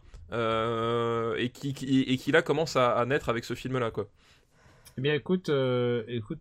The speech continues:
Speaker 2: pour toutes ces bo-, enfin, et en plus, c'est un super, c'est un super film.
Speaker 1: Ah oui, c'est, c'est un super film.
Speaker 2: Et en plus de tout ça, quoi, genre, en plus, c'est, euh,
Speaker 1: Ah oui, c'est, bah, c'est su-, c'est, c'est su-, enfin, c'est super tendu, c'est super bien réalisé.
Speaker 2: Genre,
Speaker 1: Euh,
Speaker 2: c'est un cla-, c'est un classique, et, euh, et je préfère beaucoup, euh, de celui-là à beaucoup de ses,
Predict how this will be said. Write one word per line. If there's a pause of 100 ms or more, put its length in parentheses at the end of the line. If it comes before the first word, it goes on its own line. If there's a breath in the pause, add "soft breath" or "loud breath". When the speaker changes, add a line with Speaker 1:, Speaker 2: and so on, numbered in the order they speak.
Speaker 2:
pour
toutes
ces
bo-,
enfin,
et
en
plus,
c'est
un
super,
c'est
un
super
film. (100)
Speaker 1:
Ah
oui,
c'est,
c'est
un
super
film.
Speaker 2:
Et
en
plus
de
tout
ça,
quoi,
genre,
en
plus,
c'est,
euh,
Speaker 1:
Ah
oui,
c'est,
bah,
c'est
su-,
c'est,
c'est
su-,
enfin,
c'est
super
tendu,
c'est
super
bien
réalisé. (100)
Speaker 2:
Genre,
Speaker 1:
Euh,
Speaker 2:
c'est
un
cla-,
c'est
un
classique,
et,
euh,
et
je
préfère
beaucoup,
euh,
de
celui-là
à
beaucoup
de
ses,